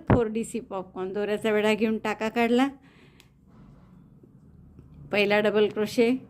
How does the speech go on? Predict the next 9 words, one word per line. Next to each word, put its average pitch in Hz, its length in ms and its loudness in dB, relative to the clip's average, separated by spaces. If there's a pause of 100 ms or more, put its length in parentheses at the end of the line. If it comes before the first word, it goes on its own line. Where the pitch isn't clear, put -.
(1300)
make 254 260 6
double 247 260 6
crochet 240 420 0
four 254 340 2 (220)
in 226 160 0
one 220 260 2
stitch, - 680 -2 (1600)
three, 202 340 -2 (1000)
four. 151 240 -2